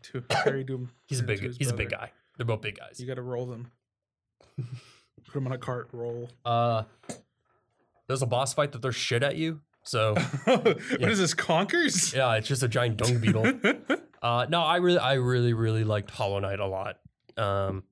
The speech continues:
Speaker 2: I don't know if I'm gonna beat it because the final boss is really hard.
Speaker 1: Oh, dang.
Speaker 2: Yeah, but, um, no, Hollow Knight is, uh, if you missed out on Hollow Knight, uh, in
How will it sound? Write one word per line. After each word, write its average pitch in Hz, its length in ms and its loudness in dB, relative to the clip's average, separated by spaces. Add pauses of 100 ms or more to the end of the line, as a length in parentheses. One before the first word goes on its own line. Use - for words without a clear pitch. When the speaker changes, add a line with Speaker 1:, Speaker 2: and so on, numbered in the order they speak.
(320)
Speaker 2:
I 107 60 -2
don't 107 100 0
know 110 60 2
if 107 80 -4
I'm 110 100 0
gonna 104 160 2
beat 104 200 -2
it 107 80 0
because 104 200 -6
the 175 80 -10
final 98 220 -4
boss 101 180 -6
is 98 120 -12
really 107 160 -16
hard. 131 360 -12 (200)
Speaker 1:
Oh, 135 180 -4
dang. 127 380 -6 (120)
Speaker 2:
Yeah, 107 340 2 (120)
but, 117 160 2
um, 113 380 0 (240)
no, 131 320 2 (140)
Hollow 143 260 2
Knight 143 200 4
is, 113 220 2
uh, 101 400 2 (1040)
if 113 180 0
you 127 220 4
missed 123 260 0
out 110 140 2
on 104 80 0
Hollow 101 320 0
Knight, 95 300 -2
uh, 95 340 -4
in 95 320 -10